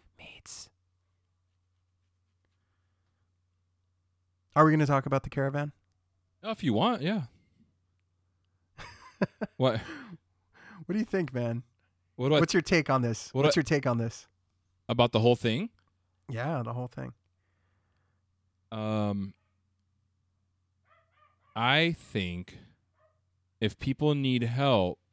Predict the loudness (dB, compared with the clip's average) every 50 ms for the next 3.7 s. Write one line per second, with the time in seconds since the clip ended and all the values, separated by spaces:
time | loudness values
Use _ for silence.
0 | _ -8 -8 -6 -6 -6 -8 -10 -8 -8 -8 -8 -8 -10 -12 -12 -12 -12 -16 _
1 | _ _ _ -20 _ _ _ _ _ _ _ _ _ _ _ _ _ _ -8 -8
2 | -8 -4 -4 -4 -2 -2 -4 -2 2 2 2 4 4 2 0 0 0 0 0 -2
3 | -2 -2 -2 -2 -2 -4 -4 -4 -4 -6 -6 -8 _ -20